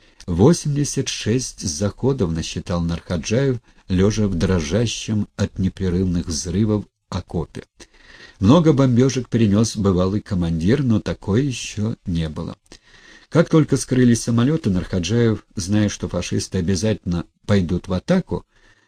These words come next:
кинулся к своим бойцам. В изрытых бомбами траншеях и блиндажах он обнаружил много убитых. С уцелевшими солдатами откапывал засыпанных землёй бойцов, приводил их в сознание.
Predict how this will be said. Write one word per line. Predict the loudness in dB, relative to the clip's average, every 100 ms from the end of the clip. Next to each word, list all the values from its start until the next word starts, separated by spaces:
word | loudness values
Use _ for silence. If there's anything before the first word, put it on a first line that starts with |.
| _
кинулся | 2 4 4 2 -4
к | -8
своим | -4 0 0 0
бойцам. | -2 -4 -8 -10 -12 -14 -20 _ -20 -8
В | 2
изрытых | 4 4 0 2 0
бомбами | 2 2 2 2 2
траншеях | 2 0 0 0 0 0 0
и |
блиндажах | 2 4 2 2 0 0 -2 2
он | 2
обнаружил | 2 0 2 2 2 0
много | 2 2 2
убитых. | 2 4 4 2 -2 -14 _ _ _ _ _ -8
С | -2
уцелевшими | 0 2 0 0 -2 -2
солдатами | -2 -2 0 -2 2 2 2 0
откапывал | -2 -2 -4 -2 0 0 0
засыпанных | -2 -2 -2 -8 -6 -6 -6 -12 -10
землёй | -4 -2 0 0
бойцов, | -2 -4 -4 -2 -2 -2 _ _ _ _
приводил | -2 0 0 0 -2 -2
их | -6
в |
сознание. | -6 -6 -6 -8 -8 -12